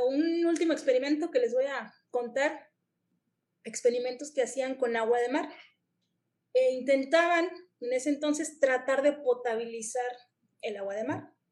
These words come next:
Hacían una serie de ahí, le añadían compuestos químicos, así no pude encontrar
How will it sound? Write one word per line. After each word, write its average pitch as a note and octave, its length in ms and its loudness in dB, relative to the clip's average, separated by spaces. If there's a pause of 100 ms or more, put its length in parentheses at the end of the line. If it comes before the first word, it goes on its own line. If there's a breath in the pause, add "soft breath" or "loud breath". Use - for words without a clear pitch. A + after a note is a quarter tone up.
Hacían A#3 420 -8 (120)
una A#3 180 -8
serie A#3 340 -2
de A3 80 -4
ahí, A3 320 -8
le G#3 80 -2
añadían A3 600 -8
compuestos A3+ 540 -8
químicos, A#3+ 480 -2
así A#3 160 -6
no B3 200 -6
pude B3 160 0
encontrar A#3 500 -2